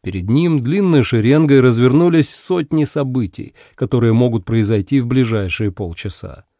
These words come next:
Все объекты, люди, роботы, предметы обстановки были жёстко зафиксированы.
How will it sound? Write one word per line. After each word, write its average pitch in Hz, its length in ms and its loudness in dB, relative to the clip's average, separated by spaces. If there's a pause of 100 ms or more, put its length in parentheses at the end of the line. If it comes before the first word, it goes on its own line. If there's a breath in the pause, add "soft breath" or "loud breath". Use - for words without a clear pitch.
(340)
Все - 240 -2
объекты, 117 840 -4
люди, 120 420 -2
роботы, 110 640 -4
предметы 143 440 -4
обстановки 127 760 -2 (240 loud breath)
были 156 240 0
жёстко 147 440 0
зафиксированы. 123 840 -4